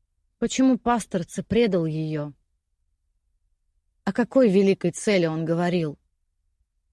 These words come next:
Когда он успел спутаться с императором? Впрочем, все это уже не важно.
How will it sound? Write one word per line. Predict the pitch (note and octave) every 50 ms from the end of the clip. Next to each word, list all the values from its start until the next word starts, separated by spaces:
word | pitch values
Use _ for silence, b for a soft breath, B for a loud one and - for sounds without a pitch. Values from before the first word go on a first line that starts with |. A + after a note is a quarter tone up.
| _ _ _ _ _ _
Когда | - F#3+ F3 E3+ E3+ G3 G#3 A3
он | A3+ A3 A3
успел | G#3 - - - G#3+ G#3 G3+ F#3+
спутаться | - - - G3 G3 - G3 - - -
с | - -
императором? | G3 F3+ - F#3+ G3 G3 G3+ G3 - - F#3 F3+ F3 F3 D#3 - _ _ _ _ _ _ _ _ _ _ _ _ _ _ _ _ _ _ _ _ _ _ _ _ _ _ _ _
Впрочем, | _ _ - D4+ C#4 - B3 G#3
все | - - A3+ G#3
это | G3+ - G3
уже | F#3+ E3+ F3 F3+
не | F3 E3+ D#3+
важно. | D#3+ E3 D#3 D3 C3+ - D3+ C#3+ C#3